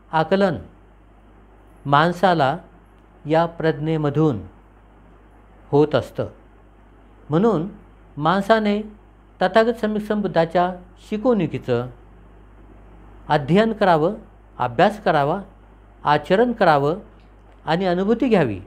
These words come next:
आणि अनुभूती घेऊन प्रज्ञा विकसित करून स्वतःला दुःखापासून, जन्ममरणाच्या भवचक्रापासून, जन्ममृत्यूचं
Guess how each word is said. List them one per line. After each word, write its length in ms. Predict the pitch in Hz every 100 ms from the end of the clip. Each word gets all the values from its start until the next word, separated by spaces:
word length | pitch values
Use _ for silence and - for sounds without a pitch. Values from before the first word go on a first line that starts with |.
| - - - - - - - -
आणि 260 | 156 190 233
अनुभूती 420 | 214 226 240 254
घेऊन 400 | 214 208 147 120 131 - - - -
प्रज्ञा 320 | 180 202 214 233
विकसित 440 | 226 214 208 247 - -
करून 340 | 196 196 104 - - - -
स्वतःला 540 | - 208 208 196 208 208
दुःखापासून, 840 | 147 208 - 208 202 175 202 175 95 - - - 131
जन्ममरणाच्या 920 | 180 208 214 196 190 190 190 190 196 196 - - - -
भवचक्रापासून, 880 | 123 170 202 208 208 156 139 175 151 95 - - - - -
जन्ममृत्यूचं 920 | 139 180 208 202 196 196 202 208 196